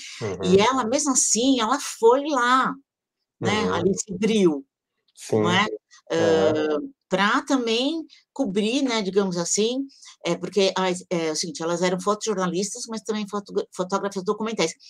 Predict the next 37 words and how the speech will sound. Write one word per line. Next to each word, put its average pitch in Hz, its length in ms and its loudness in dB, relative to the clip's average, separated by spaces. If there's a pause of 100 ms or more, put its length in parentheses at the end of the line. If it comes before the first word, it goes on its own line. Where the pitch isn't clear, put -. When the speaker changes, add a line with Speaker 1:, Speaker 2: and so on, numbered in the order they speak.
(320)
Speaker 1:
E 180 60 -2
um 202 40 2
aspecto 220 400 -2
muito 254 280 -2
importante 208 440 -4
no 185 100 -8
caso 175 240 -4
das 190 200 0 (100)
duas, 208 520 2
que 180 100 -4
é 180 40 -2
importante 175 400 -8
falar, 185 460 0 (560)
é 180 60 2
que, 208 80 0
Speaker 2:
Uhum. - 20 4
Speaker 1:
assim, 220 220 0
elas 170 200 -2
têm 208 140 -4
um 226 60 -4
destaque 190 960 -2
como, 151 400 -10
digamos, 143 360 -4
fotógrafas 160 580 -6
imigrantes, 180 500 -2 (320)
pelo 233 160 6
fato, 214 340 -2
principalmente, 208 960 -4
né, 160 320 -4
ou 139 220 -2
de - 80 -2
serem 165 260 -2
pioneiras, 165 600 -2 (600)
porque 220 360 0 (1000)
elas 220 180 0
fotografaram 220 640 -2
principalmente 269 600 -2